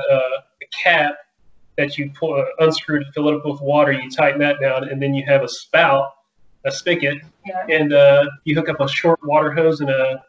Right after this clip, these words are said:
Speaker 2: I just have a, a short water hose and then just a garden
Speaker 1: garden
Speaker 2: spray.
Speaker 1: sprayer, and
Speaker 2: Yeah.
Speaker 1: you got a full-on shower.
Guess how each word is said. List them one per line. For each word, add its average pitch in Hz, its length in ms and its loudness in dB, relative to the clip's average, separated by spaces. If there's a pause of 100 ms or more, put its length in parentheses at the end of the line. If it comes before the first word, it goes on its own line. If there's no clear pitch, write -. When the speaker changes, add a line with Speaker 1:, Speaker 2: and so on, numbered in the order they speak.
(120)
Speaker 2:
I 233 100 0
just 233 120 -10
have 233 140 -8
a, 202 300 -4
a 196 60 0 (160)
short 254 220 -2
water 254 220 -4
hose 254 420 2
and 214 120 -2
then 208 160 -2
just 202 200 -2
a - 20 0
garden 185 560 2 (120)
Speaker 1:
garden 156 280 6
Speaker 2:
spray. - 80 -4
Speaker 1:
sprayer, 143 380 4
and 143 100 -6
Speaker 2:
Yeah. 147 100 2
Speaker 1:
you 147 60 2
got 147 140 4
a 143 80 -2
full-on 151 320 2
shower. 135 500 0